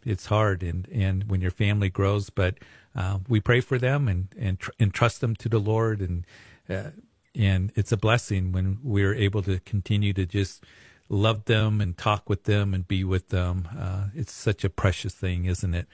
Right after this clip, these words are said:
Three oh three, six nine oh, three thousand is the call-in number. When somebody hangs up, we got an open line, text line seven two zero, three three six, oh eight nine seven. Let's go to Mary in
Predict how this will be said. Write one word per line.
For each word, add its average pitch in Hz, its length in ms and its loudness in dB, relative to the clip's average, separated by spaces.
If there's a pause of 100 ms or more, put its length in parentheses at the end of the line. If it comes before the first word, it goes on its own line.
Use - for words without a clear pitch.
(240)
Three 131 200 4
oh 127 100 4
three, 90 320 -4
six - 340 -6
nine 98 200 2
oh, 90 120 0
three 92 260 -4
thousand 90 540 -2
is 107 260 -2
the 104 80 -2
call-in 101 380 0
number. 104 340 2
When 95 180 0
somebody 104 380 2
hangs 107 300 0
up, 113 240 2 (360)
we 110 100 -2
got 98 180 4
an 98 100 2
open 107 260 0
line, 113 400 2
text - 300 -2
line 101 220 0
seven 107 320 0
two 110 180 0
zero, 107 580 -2
three 95 260 2
three 98 260 -2
six, - 600 -6 (440)
oh 107 160 4
eight 104 200 0
nine 104 220 0
seven. 117 280 0
Let's 131 140 0
go 135 120 2
to 123 100 2
Mary 117 560 2 (300)
in 101 400 0